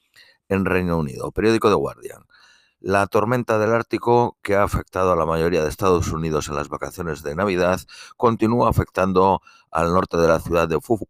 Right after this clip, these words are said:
de Buffalo, en Nueva York, ayer, con temperaturas de congelamiento, creando unas previsiones llamadas potencial peligro de amenaza a la vida.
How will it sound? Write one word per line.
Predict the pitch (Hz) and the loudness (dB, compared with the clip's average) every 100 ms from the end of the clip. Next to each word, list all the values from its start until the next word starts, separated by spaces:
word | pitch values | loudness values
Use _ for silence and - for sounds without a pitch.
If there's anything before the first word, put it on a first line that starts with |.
| _ | _
de | 90 87 | -4 -2
Buffalo, | 101 - 64 - - | -2 -4 -6 -8 -12
en | 69 71 | -12 -6
Nueva | 67 73 | -2 0
York, | 76 78 76 - _ _ _ | 0 0 -2 -10 _ _ _
ayer, | 71 67 - - _ _ _ | -8 -8 -12 -20 _ _ _
con | 82 78 | -6 -4
temperaturas | 76 71 76 78 73 98 95 82 | -4 -4 -2 -2 0 2 2 0
de | 76 | -2
congelamiento, | 76 78 117 95 92 98 95 95 | -4 -4 -4 -2 -2 -4 -2 -2
creando | - 78 85 80 | 0 0 0 0
unas | 76 73 - | -2 -4 -6
previsiones | 73 73 - 85 85 80 | -8 -6 -6 -4 -4 -4
llamadas | 80 76 85 85 82 - - - - | -4 -2 0 2 0 -4 -14 -20 -4
potencial | 95 90 92 90 113 107 - | -2 0 0 0 0 0 2
peligro | 82 92 90 90 | 0 2 4 4
de | 80 | 2
amenaza | 73 71 71 71 | 0 -4 -6 -4
a | 71 | -2
la | |
vida. | 71 - | -4 -6